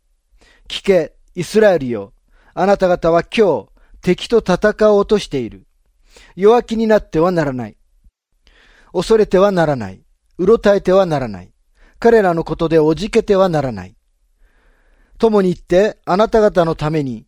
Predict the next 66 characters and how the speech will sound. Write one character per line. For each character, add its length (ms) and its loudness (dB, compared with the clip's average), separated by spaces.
あ 140 -4
な 120 0
た 120 2
方 220 0
の 120 -2
敵 260 -8
と 120 0
戦 460 -6
い、 160 -16
勝 300 0
利 100 -2
を 120 4
得 80 4
さ 140 -4
せ 140 -4
て 100 -6
く 100 -10
だ 120 0
さ 140 -6
る 80 -8
の 100 -10
は、 260 -10
あ 120 -6
な 120 0
た 120 0
方 220 0
の 140 -4
神、 420 -6
主 260 -4
で 160 -2
あ 80 -14
る。」 120 -20
こ 100 -6
れ 80 0
は 80 2
戦 480 0
い 40 -2
に 80 0
は 120 2
と 140 -6
て 140 -2
も 140 -4
大 200 0
切 220 -8
な 100 0
こ 140 -10
と 100 -16
で 120 -18
す。 180 -20
あ 80 -8
な 120 -2
た 100 -6
が 140 -2
神 240 -2
様 220 -2
の 140 -2
側 260 2
に 100 -6
立 160 -4
っ 60 -2
て 220 -2
い 80 2
る 80 -6
こ 140 -6
と 180 0
を 100 -2